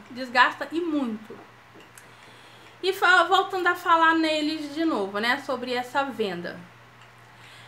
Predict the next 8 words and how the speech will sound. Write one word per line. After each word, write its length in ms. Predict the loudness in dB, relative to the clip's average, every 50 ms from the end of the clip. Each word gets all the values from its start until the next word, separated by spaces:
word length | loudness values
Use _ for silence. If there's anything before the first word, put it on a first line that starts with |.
| -12 -2
Aí 200 | 2 2 4 6 6 6 6 6
eles 200 | 4 2 -2 -4
vendiam, 400 | -2 0 0 0 2 0 0 0
tava 340 | 2 4 4 4 4 2 -2
dando 280 | -2 -2 -2 -2 -4 -6
tudo 180 | -6 -8 -8 -8
certo, 580 | -12 -6 -2 0 2 2 0 -2 -4 -8 -8
né, 200 | -6 -4 -4 -6